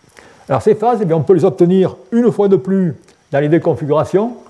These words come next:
Configuration de type O, dans laquelle vous voyez l'électrochimie qui est relativement médiocre, et la configuration de type P deux, où dans ce cas,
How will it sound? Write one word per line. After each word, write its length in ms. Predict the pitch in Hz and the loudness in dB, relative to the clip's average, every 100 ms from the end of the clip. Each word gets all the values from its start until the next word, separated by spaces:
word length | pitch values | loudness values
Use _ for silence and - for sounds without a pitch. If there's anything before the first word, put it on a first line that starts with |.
| _ _ - | _ _ -2
Configuration 720 | 180 156 180 175 - 185 180 | -2 0 2 0 0 0 0
de 100 | 139 | -2
type 260 | - 147 - - | -4 -6 -4 2
O, 220 | 175 254 - - _ _ _ _ | 2 2 -6 -20 _ _ _ _
dans 80 | 127 | -4
laquelle 280 | 139 - 175 | -2 0 0
vous 60 | |
voyez 160 | 147 151 | 2 2
l'électrochimie 580 | 143 127 156 - 147 175 | 0 -2 -8 -6 -4 -4
qui 100 | 110 | -4
est 40 | |
relativement 420 | 131 131 151 139 | -6 -4 -4 -4
médiocre, 420 | 127 135 160 175 220 - _ _ - _ _ - | -2 0 0 0 -6 -16 _ _ -20 _ _ 2
et 80 | |
la 120 | 185 185 | 4 4
configuration 840 | 196 156 160 160 - 175 170 117 - _ _ _ - | 0 -4 -2 -2 0 0 0 -2 -12 _ _ _ -4
de 140 | 139 | -2
type 300 | 143 165 - 95 - | 0 -2 -4 -12 -6
P 140 | - 190 | 0 0
deux, 220 | 135 151 - _ _ _ _ - | 0 -8 -14 _ _ _ _ -2
où 140 | 240 | 2
dans 120 | 240 | 2
ce 120 | 180 185 | 0 -4
cas, 360 | - 151 175 | -4 -6 -8